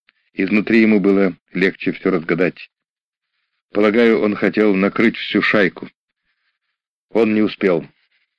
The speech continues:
а мне одному не справиться. Когда все размотаете, пощадите имя Петра Григорьевича Котова.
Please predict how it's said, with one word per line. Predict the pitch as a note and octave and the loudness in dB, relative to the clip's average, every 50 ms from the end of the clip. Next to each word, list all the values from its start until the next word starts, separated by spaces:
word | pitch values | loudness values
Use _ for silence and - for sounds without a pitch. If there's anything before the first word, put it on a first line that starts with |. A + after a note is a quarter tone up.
| _ - | _ -6
а | - F#2 | -4 -2
мне | F2+ F#2+ G#2 A2+ | 0 0 0 0
одному | A2+ F#2 F#2+ G2+ G2+ G2 | 0 0 0 0 0 0
не | F#2+ E2+ | -2 -2
справиться. | - - - F#2+ E2 E2 D#2+ - - - E2 C2+ C2+ - _ _ _ _ _ _ _ _ _ _ _ _ _ _ _ _ _ _ _ _ _ _ _ _ _ _ _ _ _ - | -4 -4 -2 0 0 0 -2 -6 -10 -12 -12 -12 -12 -16 _ _ _ _ _ _ _ _ _ _ _ _ _ _ _ _ _ _ _ _ _ _ _ _ _ _ _ _ _ -6
Когда | A2 G2+ G#2+ G#2+ A#2 - | -6 -2 0 0 0 0
все | - - A2+ G#2 | 0 0 0 2
размотаете, | G#2+ F#2 E2 F#2+ F#2 D#2 - A2 A#2 A#2+ A#2+ A#2 - - B2 A#2+ A#2 A#2 _ _ _ _ _ _ _ _ _ _ _ _ _ _ _ _ _ _ _ _ _ | 2 0 0 -2 -2 0 0 2 2 2 2 0 0 0 -2 -2 -2 -6 _ _ _ _ _ _ _ _ _ _ _ _ _ _ _ _ _ _ _ _ _
пощадите | - F#2+ F2 - - G2 F2+ F2+ G#2+ B2 A#2 - A2+ | -4 -4 -2 -2 -2 -2 -2 0 0 -2 0 0 0
имя | G2+ - - G#2 G#2+ G#2+ A2 G#2+ | -2 0 0 0 0 2 2 0
Петра | G2+ - F#2 E2+ - - F2+ G#2 | -2 -2 -4 -6 -4 -2 -2 -2
Григорьевича | G2 F#2 G2 F#2 - F#2 F#2+ F#2+ F#2+ F2+ - - - | 0 -2 -4 -2 0 0 0 0 0 -2 -4 -8 -6
Котова. | - F2+ F2 D#2+ - D#2+ D#2+ D2+ - | -4 -4 -4 -2 -2 -4 -4 -6 -8